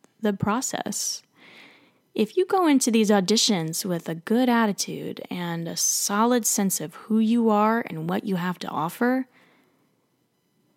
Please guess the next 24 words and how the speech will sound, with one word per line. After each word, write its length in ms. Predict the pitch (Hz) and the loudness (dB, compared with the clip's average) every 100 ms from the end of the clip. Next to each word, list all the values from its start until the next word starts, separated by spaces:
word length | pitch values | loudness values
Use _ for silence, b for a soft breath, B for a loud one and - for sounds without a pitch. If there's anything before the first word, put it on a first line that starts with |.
| _ | _
you 260 | 202 220 285 | 0 2 4
are 140 | 277 | 4
going 260 | 214 185 175 | 2 2 0
to 100 | 190 | -2
be 120 | 175 | -2
able 160 | 175 175 | -2 -4
to 60 | |
do 100 | 170 | -2
your 240 | 165 160 170 | -2 -2 -4
best 540 | 156 175 233 - - | -4 -2 0 -2 0
work 280 | 262 269 - | 0 2 2
in 100 | 262 | 4
the 100 | 240 | 4
room, 480 | 226 226 226 233 254 _ | 4 4 4 2 -2 _
regardless 1040 | 196 143 - 143 175 262 269 277 302 - 233 | -12 -12 -6 2 6 6 6 4 4 2 2
of 200 | 226 208 | 4 4
if 220 | 208 - | 0 -2
they 160 | 147 120 | -6 -2
like 400 | 131 180 226 262 | 0 0 2 2
you 80 | |
or 180 | 262 269 | 2 2
if 140 | 262 - | 0 -2
they 140 | 269 | -4
don't. 560 | 226 - - 214 - | -4 -10 -10 -12 -14